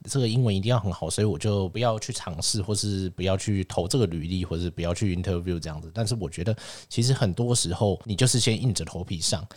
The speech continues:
因为如果当你在 interview、你在面试的时候，当面试你的人都觉得你的英文是很 OK、很不错的时候，那就代表你可以在这家公司生存的。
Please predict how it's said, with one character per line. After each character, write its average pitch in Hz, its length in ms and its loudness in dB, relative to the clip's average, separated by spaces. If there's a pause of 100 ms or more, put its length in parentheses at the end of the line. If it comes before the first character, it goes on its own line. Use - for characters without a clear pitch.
(180)
因 143 100 0
为 147 60 6
如 127 160 0
果 170 180 0
当 139 200 0
你 107 80 0
在 113 160 0
interview、 107 380 -2
你 87 60 -4
在 101 120 2
面 120 200 4
试 90 160 2
的 87 140 0
时 82 220 -2
候， 87 260 -2 (300)
当 185 200 0
面 190 160 4
试 165 140 -2
你 117 100 -2
的 90 60 -4
人 85 340 0
都 135 200 2
觉 98 180 -2
得 92 100 2
你 85 140 2
的 85 100 0
英 120 200 2
文 107 160 2
是 87 520 0
很 90 220 -2
OK、 104 340 2
很 90 160 -4
不 82 120 -10
错 98 240 0
的 80 60 -4
时 - 120 -2
候， 90 140 -4
那 101 100 0
就 101 80 -2
代 113 160 4
表 85 160 -2
你 104 160 2
可 120 140 2
以 113 40 2
在 107 140 -2
这 101 140 -4
家 92 120 -6
公 87 140 -6
司 87 140 -2
生 82 180 -4
存 - 240 -6
的。 - 100 -12